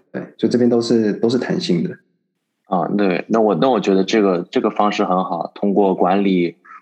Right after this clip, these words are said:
Speaker 2: 大家的期望值啊，啊，来调整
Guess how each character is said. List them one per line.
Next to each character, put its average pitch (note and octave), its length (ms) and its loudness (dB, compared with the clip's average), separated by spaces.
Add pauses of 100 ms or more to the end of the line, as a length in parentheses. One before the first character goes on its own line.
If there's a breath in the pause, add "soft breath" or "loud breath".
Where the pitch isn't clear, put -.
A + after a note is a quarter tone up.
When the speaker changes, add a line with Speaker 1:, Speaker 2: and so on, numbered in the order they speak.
(100)
Speaker 2:
大 G2+ 140 2
家 F#2 160 2
的 F#2 100 2
期 - 220 -2
望 G2 280 2
值 D#2+ 180 -4
啊， E2 380 0 (300)
啊， D#2+ 380 -2 (240)
来 D#2+ 580 0
调 F2+ 240 0
整 F#2 300 -2